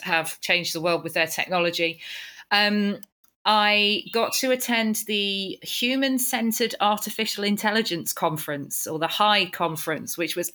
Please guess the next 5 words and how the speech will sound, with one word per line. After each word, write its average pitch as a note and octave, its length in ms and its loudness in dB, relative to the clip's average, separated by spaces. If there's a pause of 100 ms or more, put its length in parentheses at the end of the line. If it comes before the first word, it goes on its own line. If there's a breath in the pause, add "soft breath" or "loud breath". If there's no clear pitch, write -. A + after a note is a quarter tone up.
absolutely F3 960 0 (600 soft breath)
amazing. F#3+ 840 2
I - 40 -4
mean, E3+ 200 -2
I E3+ 140 -2